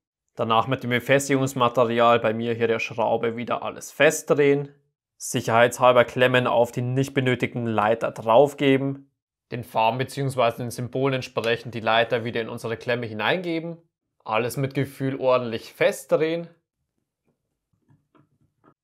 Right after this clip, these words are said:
Mein Gehäuse von vorne wieder aufklipsen und schon haben wir jetzt den zweiten Bewegungsmelder richtig angebracht und können mal schauen, wie das Ganze hier verdrahtet wird. Zuerst lege ich mir alle meine blauen Neutralleiter und meine grün-gelben Schutzleiter mal mit genug Reserve nebeneinander und hier ist mir jetzt übrigens auch gleich ein Fehler passiert.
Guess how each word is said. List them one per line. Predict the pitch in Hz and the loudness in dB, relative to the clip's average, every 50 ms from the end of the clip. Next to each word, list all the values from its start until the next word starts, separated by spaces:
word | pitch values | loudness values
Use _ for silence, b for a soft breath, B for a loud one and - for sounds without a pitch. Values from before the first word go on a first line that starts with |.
| _ _ | _ _
Mein | - 113 110 | -4 -4 -2
Gehäuse | 110 110 104 110 117 123 131 127 131 | -2 -2 0 4 4 4 4 2 0
von | 117 127 123 | -4 -4 -6
vorne | - - 131 120 127 127 127 120 120 | -2 2 4 4 4 4 2 -2 -4
wieder | 123 117 120 113 110 - | -2 2 4 4 4 4
aufklipsen | 107 117 139 190 214 208 - - 196 196 185 - - 180 175 | 4 6 6 6 4 2 -2 -4 -4 -4 -4 -6 -14 -14 -12
und | 147 135 - | -12 -10 -6
schon | - 214 247 226 190 | -4 -4 -4 -2 -2
haben | 190 180 165 | -2 -2 -2
wir | |
jetzt | 160 - - | -2 0 0
den | 160 139 143 135 131 | 0 0 0 -2 -2
zweiten | - - 120 135 151 151 | 4 6 6 6 4 2
Bewegungsmelder | 139 127 131 131 135 135 120 - 127 123 120 120 117 110 | -2 -2 -2 -2 -2 -4 -4 -2 0 2 4 4 2 2
richtig | 123 123 123 123 117 120 | 0 -4 -4 -6 -4 0
angebracht | 123 127 143 151 147 147 147 143 143 143 - | 0 2 2 2 2 4 6 6 6 4 0
und | - 208 226 214 - | -4 -4 -4 -4 -2
können | - 165 151 147 | -2 0 2 4
mal | 143 135 | 4 4
schauen, | 135 147 131 135 135 135 | 4 6 4 4 4 2
wie | 160 208 | 2 4
das | 208 170 - - | 4 4 4 4
Ganze | 123 120 127 135 147 135 | 2 2 2 2 -2 -4
hier | 123 113 110 113 | -2 -2 0 0
verdrahtet | - 151 - 151 135 131 131 135 127 113 - - | 2 2 4 4 6 6 4 4 0 -6 -12 -12
wird. | - 71 - - _ _ _ _ _ _ _ | -16 -16 -16 -20 _ _ _ _ _ _ _
Zuerst | - - 120 117 120 - - | -8 -4 -2 -2 0 0 -2
lege | 131 117 | -4 -4
ich | 113 123 | -4 -2
mir | 123 120 | -2 2
alle | - 127 135 | 2 2 2
meine | 131 127 127 131 | 2 2 0 0
blauen | 127 - 127 123 120 123 123 | 0 2 4 6 6 6 4
Neutralleiter | 120 120 117 - 113 113 117 131 139 139 135 139 139 135 | 2 -2 -2 0 4 6 6 8 8 8 8 6 6 2
und | 127 | 0
meine | 120 120 120 123 | 0 0 0 -2
grün-gelben | 123 - 135 131 143 151 135 131 123 127 127 | -4 -6 -6 -4 -2 0 2 2 2 2 0
Schutzleiter | - - 160 147 - - 135 127 127 139 | -2 -2 -4 -2 2 4 4 4 4 2
mal | 127 123 120 | 2 2 2
mit | 127 131 151 185 185 - | 2 0 -2 -2 -2 -2
genug | 180 165 156 160 156 - | -4 -2 -2 -2 -2 -2
Reserve | 147 143 139 139 143 135 135 135 135 135 | -2 -2 0 4 4 6 6 6 4 2
nebeneinander | 131 135 135 113 113 110 110 113 123 135 151 151 143 | 2 2 0 0 0 0 0 2 2 2 4 4 4
und | 135 135 135 | 2 2 2
hier | - 151 143 | 2 2 2
ist | 139 147 | 2 2
mir | 143 | 0
jetzt | 135 - | -2 -2
übrigens | 139 127 131 123 127 | -4 -6 -6 -4 -2
auch | - 131 131 - | 0 0 0 0
gleich | - 123 120 117 113 | 0 0 0 0 -2
ein | 110 113 | -6 -4
Fehler | - 160 165 175 160 | 0 4 6 6 4
passiert. | - 160 151 143 147 - 160 156 147 | 4 4 0 0 0 0 -2 -2 -2